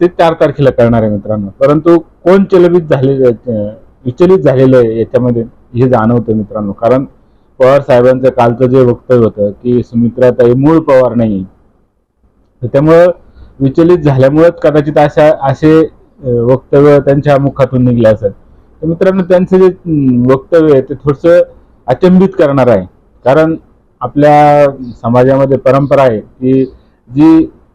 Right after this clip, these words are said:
सून आपल्या घरात येते ती आपली होऊन जाते, तिचं आपलं नाव लागलं जातं,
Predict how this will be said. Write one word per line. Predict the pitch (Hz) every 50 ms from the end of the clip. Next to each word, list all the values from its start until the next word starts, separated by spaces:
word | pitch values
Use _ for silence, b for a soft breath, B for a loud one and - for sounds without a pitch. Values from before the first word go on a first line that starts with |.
| _ _ _ _ _
सून | - - 170 190 196 185 165
आपल्या | 151 - - 160 156
घरात | 143 127 139 135 131 123
येते | 135 127 131 135
ती | 120 143
आपली | 135 131 - - 156 156
होऊन | 143 135 123 117 113
जाते, | 113 107 - - 107
तिचं | 107 104 - - - _ - 117 -
आपलं | 135 120 113 - 135 131
नाव | 135 131 131 135
लागलं | 135 131 131 131 127
जातं, | 117 117 117 110 - 117 113